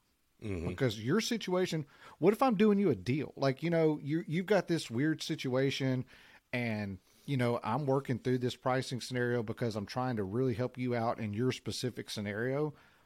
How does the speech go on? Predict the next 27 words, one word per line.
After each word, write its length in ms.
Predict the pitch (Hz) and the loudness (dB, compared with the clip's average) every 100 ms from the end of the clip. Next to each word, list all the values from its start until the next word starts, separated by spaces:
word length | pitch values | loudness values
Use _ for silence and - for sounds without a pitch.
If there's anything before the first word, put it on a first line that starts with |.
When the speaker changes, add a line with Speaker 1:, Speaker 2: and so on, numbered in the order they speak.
| _ _ _ _ _ _ - | _ _ _ _ _ _ -12
Speaker 2:
That 300 | 131 139 139 | -2 -2 0
puts 200 | 165 170 | -2 -2
me 140 | 139 143 | -2 -2
in 40 | |
a 40 | |
very 320 | 101 123 156 - | 0 2 2 2
awkward 420 | 123 151 131 98 | 0 0 -2 -4
position 640 | 131 123 104 98 104 104 - _ | -6 -6 -6 -6 -6 -6 -10 _
with 240 | 123 120 | -6 -6
the 60 | - | -8
current 340 | - 220 247 - | -4 -2 -2 -2
customer 500 | 107 - 104 104 104 | -4 -4 -6 -6 -6
because 500 | - 110 127 117 - - _ _ _ _ _ _ _ _ _ _ _ _ _ _ _ _ _ _ _ _ _ _ _ _ _ | -8 -2 0 0 -4 -14 _ _ _ _ _ _ _ _ _ _ _ _ _ _ _ _ _ _ _ _ _ _ _ _ _
I 60 | 147 | 4
don't 200 | 151 165 | 4 4
wanna 160 | 143 | 0
talk 180 | 131 135 | 0 0
about 240 | 123 - | 0 -2
pricing 500 | - 143 135 139 131 | -8 0 2 2 -2
concepts 520 | 107 107 101 98 95 - | -6 -6 -6 -4 -6 -8
because 380 | - 123 101 113 | -6 -2 -2 -2
you 100 | 190 | 0
may 180 | 190 | 0
have 220 | 127 147 131 | 0 -2 -2
something 380 | 147 131 127 | -4 -4 -4
unique 480 | 110 104 104 113 104 | -4 -4 -4 -6 -8
going 420 | 104 98 87 78 | -8 -6 -8 -12